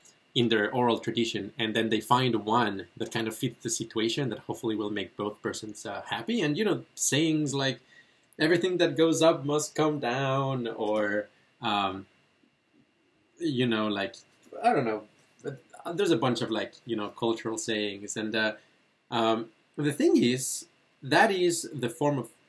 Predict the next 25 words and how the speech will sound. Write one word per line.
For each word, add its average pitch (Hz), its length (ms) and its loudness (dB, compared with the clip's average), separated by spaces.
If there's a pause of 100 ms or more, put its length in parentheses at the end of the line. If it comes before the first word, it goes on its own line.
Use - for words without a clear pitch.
(160)
that - 220 -6 (260)
truth - 460 4 (260)
takes - 460 0
in 160 260 4
that 123 240 0
tribe, 101 320 -4 (380)
you 117 120 -2
know? 110 280 -4 (420)
Uh, 113 200 4
that 139 160 4
is, 151 120 6
like, 139 220 0
how 175 160 4
they 160 160 2
think 170 460 0
of 165 280 2
truth - 420 -8 (140)
in 117 200 -2
there. 98 260 -6 (580)
Um, 117 500 2 (800)
and, 151 220 2
uh, 135 400 4 (880)
I 208 460 6 (260)
would 131 240 -6
claim 131 460 0